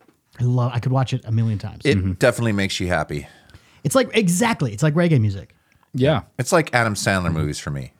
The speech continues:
Speaker 2: Seriously, they
Speaker 1: Yes.
Speaker 2: make me happy.
Speaker 3: I,
Speaker 1: Yeah,
Speaker 3: I watch
Speaker 1: absolutely.
Speaker 3: Adam Sandler movies after. So Jamie loves watching, like, scary movies and stuff like
Speaker 2: Yeah.
Speaker 3: that. And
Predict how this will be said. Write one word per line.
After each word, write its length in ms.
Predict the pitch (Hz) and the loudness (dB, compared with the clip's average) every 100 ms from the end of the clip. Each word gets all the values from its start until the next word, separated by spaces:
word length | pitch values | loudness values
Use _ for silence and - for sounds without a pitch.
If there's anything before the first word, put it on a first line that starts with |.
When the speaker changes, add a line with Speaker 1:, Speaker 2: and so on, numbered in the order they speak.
| _ - | _ -8
Speaker 2:
Seriously, 440 | - 82 - 67 143 | -4 -2 -4 -6 0
they 80 | |
Speaker 1:
Yes. 200 | 156 175 | 2 2
Speaker 2:
make 80 | 82 | 0
me 20 | 80 | -4
happy. 300 | 76 73 67 - | -6 -8 -8 0
Speaker 3:
I, 140 | 135 | 2
Speaker 1:
Yeah, 60 | 147 | 2
Speaker 3:
I 60 | 143 | 2
watch 360 | 165 160 147 110 | 4 4 2 2
Speaker 1:
absolutely. 60 | 110 | 0
Speaker 3:
Adam 180 | 120 | 0
Sandler 320 | 117 120 117 117 | 0 0 2 2
movies 300 | 113 117 101 | 2 0 -2
after. 420 | 107 107 107 107 | -4 -4 -4 -4
So 180 | 123 107 | -2 -2
Jamie 320 | 104 131 120 | 0 0 0
loves 440 | 101 98 95 95 | -2 -4 -6 -8
watching, 500 | 101 95 95 92 90 | -8 -8 -6 -6 -8
like, 180 | 85 80 | -10 -14
scary 300 | - 85 85 | -12 -10 -8
movies 260 | 87 85 82 | -8 -10 -12
and 120 | 82 | -12
stuff 180 | - - | -12 -10
like 120 | 85 | -6
Speaker 2:
Yeah. 180 | 76 85 | -6 -6
Speaker 3:
that. 100 | 101 | -4
And 160 | 98 | -4